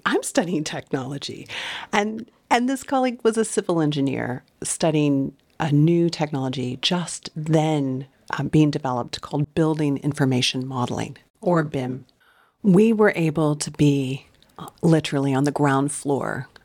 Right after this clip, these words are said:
of a supposedly disruptive technology for commercial construction. This technology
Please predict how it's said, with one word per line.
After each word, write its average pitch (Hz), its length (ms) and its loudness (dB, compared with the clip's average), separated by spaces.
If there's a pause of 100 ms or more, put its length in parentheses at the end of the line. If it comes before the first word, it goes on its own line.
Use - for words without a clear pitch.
(140)
of 151 120 -2
a 147 80 -2
supposedly 123 920 0 (120)
disruptive - 580 -4
technology 113 840 -2
for 147 80 -4
commercial 139 520 -2
construction. - 600 -8 (1400)
This 233 240 4
technology 151 760 -2